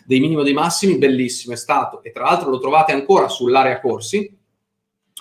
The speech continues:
Eh, parleremo di inside cluster e narrow range, quindi quando il mercato, eh,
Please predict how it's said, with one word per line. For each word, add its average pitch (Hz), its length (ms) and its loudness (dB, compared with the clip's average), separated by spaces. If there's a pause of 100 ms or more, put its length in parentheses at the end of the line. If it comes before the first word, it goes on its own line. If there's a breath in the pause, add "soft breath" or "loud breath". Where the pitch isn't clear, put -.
(960 soft breath)
Eh, 175 840 4
parleremo 233 360 4
di 175 160 4
inside 190 340 2
cluster 160 480 2
e 143 60 2
narrow 180 260 2
range, 214 340 2
quindi 147 200 -4
quando 190 180 0
il 165 60 -2
mercato, 156 560 -2
eh, 127 140 -12